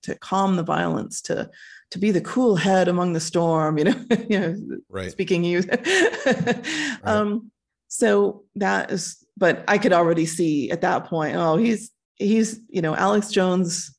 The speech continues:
Speaker 1: was full Trump at that point. He and Alex had had a s-, yet another little spat like they often did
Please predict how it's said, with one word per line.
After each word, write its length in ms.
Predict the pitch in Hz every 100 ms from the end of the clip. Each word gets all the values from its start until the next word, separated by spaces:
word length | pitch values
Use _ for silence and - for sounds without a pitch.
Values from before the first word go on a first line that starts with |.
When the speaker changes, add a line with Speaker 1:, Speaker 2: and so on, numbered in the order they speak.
| -
Speaker 1:
was 440 | 233 190 170 - -
full 220 | - 175
Trump 260 | 165 180 165
at 80 | 170
that 220 | 170 156
point. 500 | - 165 165 165 165 -
He 100 | 208
and 80 |
Alex 380 | 165 170 170 -
had 140 | 185 170
had 120 | 160
a 40 |
s-, 160 | 160 -
yet 220 | 208 139
another 520 | 185 180 175 175 170 170
little 140 | 190 180
spat 400 | - 170 165 -
like 140 | 170 175
they 220 | 185 175
often 300 | 180 190 180
did 360 | 170 165 185